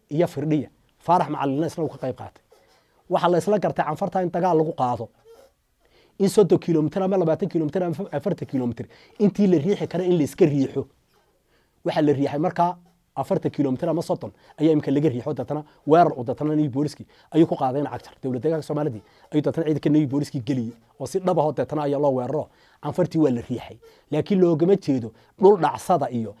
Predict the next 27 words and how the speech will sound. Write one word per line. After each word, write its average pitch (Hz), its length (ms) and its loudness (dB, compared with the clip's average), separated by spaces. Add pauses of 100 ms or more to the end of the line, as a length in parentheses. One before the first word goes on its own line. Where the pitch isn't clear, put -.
(140)
Ciise 160 280 2
difaaca 156 420 -2
midna, 170 260 0
dee 151 120 -2
berigii 180 240 4
baa 170 80 4
la 135 80 0
difaaci 143 300 -4
lahaa. 107 140 -10 (180)
Laba 185 160 2
sanood 165 300 0
bay 139 100 -2
haysatay. 113 320 -10 (280)
Dhaarteen 190 360 2
amar 185 240 0
uma 185 100 0
haysana 156 260 -2
waa 147 80 4
ku - 120 -10
yidhi. 113 200 -10 (500)
Afarta 165 280 -2
boqol 143 180 -4
iyo 160 60 2
kontonka 160 240 -4
agtooda 160 260 -2
lagu 135 140 -4
dilay. 107 200 -12